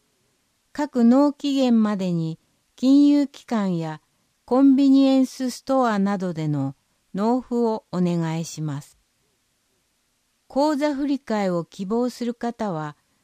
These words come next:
同封の口座振替依頼書に必要事項を明記の上、ご利用の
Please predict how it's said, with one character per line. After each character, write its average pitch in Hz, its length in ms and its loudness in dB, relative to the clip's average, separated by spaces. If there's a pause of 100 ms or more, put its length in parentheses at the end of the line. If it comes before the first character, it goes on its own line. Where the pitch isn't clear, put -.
(340)
同 233 280 2
封 269 360 -2
の 247 280 0 (420)
口 262 260 0
座 277 200 -2
振 262 120 -8 (100)
替 180 400 -6
依 165 140 -6
頼 202 240 -6
書 190 200 -8
に 185 280 -4 (340)
必 - 300 -6
要 277 320 2
事 247 200 -4
項 208 460 -2
を 180 80 0
明 233 320 2
記 - 220 -6
の 165 340 -2
上、 156 260 -8 (400)
ご 196 140 -4
利 254 220 -2
用 254 260 0
の 226 260 -2